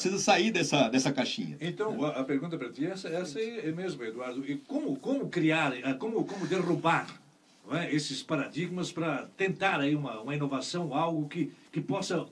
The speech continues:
Speaker 2: preencher aquele vazio, eu não diria existencial, mas o comercial, <laughs> digamos assim, já que estamos falando em capitalismo?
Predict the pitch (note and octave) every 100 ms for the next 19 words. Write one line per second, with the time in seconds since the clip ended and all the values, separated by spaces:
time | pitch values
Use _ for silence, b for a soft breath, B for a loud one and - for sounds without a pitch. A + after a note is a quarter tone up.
0 | - G#3+ F#3 - G#3 F3 F#3 D#3 E3 D3
1 | - D#3 A#3+ - B B C#4 B3+ A#3 B3
2 | F3+ F#3+ A#3+ G#3+ - G3 F#3 F#3 D#3+ -
3 | - E3+ B3+ A#3 - - F#3+ - F3 C#3
4 | C#3 D#3 C3 C#3+ C#3+ - D#3 D#3+ D#3+ D#3
5 | D3 D3 C3 B C3+ D3 C#3 C3+ A#2+ A#2
6 | -